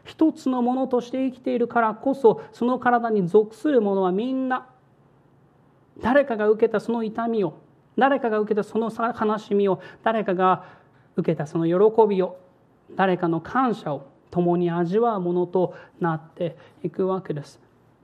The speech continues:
ここでパウロは、ある人が苦しめば、他の部-、人-、他の人-、他の部分はそれを見て見ぬふり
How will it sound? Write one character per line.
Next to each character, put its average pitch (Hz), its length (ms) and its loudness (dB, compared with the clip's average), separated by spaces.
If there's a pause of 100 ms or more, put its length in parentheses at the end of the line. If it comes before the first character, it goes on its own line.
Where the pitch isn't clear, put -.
(880)
こ 175 80 -2
こ 226 80 2
で 220 80 0
パ 254 160 2
ウ 240 80 4
ロ 220 100 4
は、 220 160 4
あ 254 40 2
る 254 100 0
人 226 180 -4
が 208 140 -2
苦 226 260 -2
し 247 140 -8
め 233 120 -4
ば、 202 200 0
他 180 240 -2
の 214 140 -6
部-、 240 240 -2
人-、 - 280 -4
他 - 240 -8
の 220 100 -4
人-、 214 180 -8
他 220 240 -4
の 220 100 -2
部 226 100 0
分 220 240 2
は 156 220 -6
そ - 140 -4
れ 196 80 0
を 190 120 0
見 202 160 -2
て 208 140 -2
見 208 120 0
ぬ 202 120 0
ふ 180 160 -4
り 196 180 -4